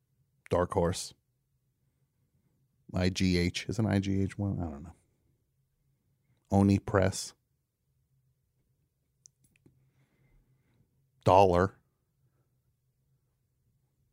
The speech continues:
Who put Richie Rich out? Wasn't that Dollar? Gold Key. Gold Key. Then Marvel. Maybe.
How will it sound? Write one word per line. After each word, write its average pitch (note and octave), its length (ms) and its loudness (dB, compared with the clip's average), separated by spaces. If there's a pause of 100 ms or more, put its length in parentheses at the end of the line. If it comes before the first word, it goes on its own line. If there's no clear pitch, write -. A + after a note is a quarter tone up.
(200)
Who C3 80 -14
put D3+ 160 2
Richie A2+ 320 2
Rich E2 280 -4
out? D#2+ 240 -6 (160)
Wasn't A2+ 120 -2
that A2 180 -2
Dollar? F#2+ 380 -2 (1500)
Gold C#3 400 6
Key. G#2+ 340 -2 (760)
Gold A2 380 0
Key. F2 380 -4 (260)
Then A2 320 8
Marvel. D#2 480 0 (640)
Maybe. G#2+ 560 6